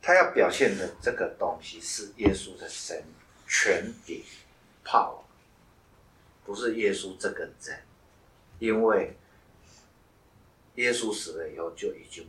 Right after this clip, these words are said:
不是人。在新约也讲过，耶稣死了不知道多少天之后，他复活了。复活的时候，门徒看着耶稣，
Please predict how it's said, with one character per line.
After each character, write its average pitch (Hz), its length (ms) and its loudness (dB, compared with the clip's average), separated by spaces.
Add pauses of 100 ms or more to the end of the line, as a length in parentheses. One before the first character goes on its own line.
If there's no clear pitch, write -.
不 - 120 -20
是 - 180 -12
人。 71 80 -20 (1500)
在 - 300 -4 (260)
新 107 240 -4
约 101 180 0
也 98 100 -8
讲 82 140 -10 (120)
过， - 260 -4
耶 104 160 -4
稣 95 400 -8
死 - 220 -10
了 82 180 -6
不 104 100 -6
知 98 140 -10
道 92 220 -4
多 98 120 0
少 - 200 -6
天 - 260 -16
之 - 140 -18
后， 78 240 -14
他 80 140 -8
复 - 360 -14
活 - 200 -14
了。 - 100 -20 (500)
复 107 180 0
活 90 200 2
的 90 80 -6
时 85 200 -10
候， 82 200 -2 (1500)
门 107 220 -2
徒 90 200 -6
看 - 240 0
着 - 80 -8 (100)
耶 87 180 -6
稣， 82 260 -14